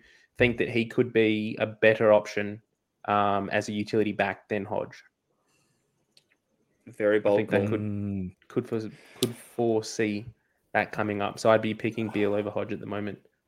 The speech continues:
Speaker 1: If
Speaker 3: It
Speaker 1: Hodge
Speaker 3: just
Speaker 1: doesn't
Speaker 3: depends
Speaker 1: have a, like,
Speaker 3: what
Speaker 1: an, a massive, massive twenty twenty-three, uh, for the Rebels.
Speaker 3: But I actually think the reverse is true, that it's actually Beale who does, who needs the massive twenty twenty-three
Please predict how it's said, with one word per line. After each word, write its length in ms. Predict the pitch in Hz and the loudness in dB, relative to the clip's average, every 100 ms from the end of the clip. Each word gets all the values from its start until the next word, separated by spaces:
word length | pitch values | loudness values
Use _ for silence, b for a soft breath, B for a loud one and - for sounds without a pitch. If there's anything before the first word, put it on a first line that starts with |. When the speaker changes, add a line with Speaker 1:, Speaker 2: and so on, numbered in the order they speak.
| _ - | _ 4
Speaker 1:
If 120 | 151 139 | 6 8
Speaker 3:
It 20 | |
Speaker 1:
Hodge 200 | 147 135 | 10 10
Speaker 3:
just 140 | 226 | 10
Speaker 1:
doesn't 200 | 127 120 | 8 8
Speaker 3:
depends 260 | 127 113 113 | 6 6 4
Speaker 1:
have 60 | 107 | 4
a, 40 | |
like, 80 | 107 | 6
Speaker 3:
what 100 | 101 | 4
Speaker 1:
an, 80 | 117 | 2
a 60 | |
massive, 800 | 113 110 117 113 117 117 104 101 - _ _ _ _ - - | 0 0 2 2 0 -2 -2 -4 -14 _ _ _ _ -16 -6
massive 480 | 113 107 - 107 98 | 0 0 0 -2 -2
twenty 240 | - 104 | -2 -2
twenty-three, 760 | 95 107 98 - 104 101 104 - _ _ - 104 | -2 -4 -4 -4 -2 -2 -4 -10 _ _ 2 4
uh, 240 | 101 98 | 6 4
for 280 | - 107 104 | 2 2 2
the 60 | 101 | 0
Rebels. 400 | 98 101 - _ _ _ _ _ - - | -2 -4 -12 _ _ _ _ _ -18 2
Speaker 3:
But 100 | 190 | 4
I 20 | |
actually 220 | 226 254 | 4 0
think 180 | 226 180 | -2 0
the 80 | 123 | 2
reverse 380 | 98 98 113 135 | 4 4 2 0
is 100 | - | -2
true, 280 | - 87 | -2 -4
that 140 | 90 110 | -2 -2
it's 120 | 110 | 2
actually 240 | 143 208 | 2 0
Beale 400 | 156 - 90 117 | -4 -4 -2 -2
who 180 | 139 117 | 0 0
does, 160 | 104 - | 0 -4
who 160 | 117 | 0
needs 360 | 107 95 95 92 | 0 0 -2 -4
the 60 | 98 | -6
massive 400 | 92 87 92 92 | -6 -8 -8 -8
twenty 240 | - 95 | -8 -8
twenty-three 580 | 92 95 95 101 - 165 | -8 -10 -8 -6 -4 -6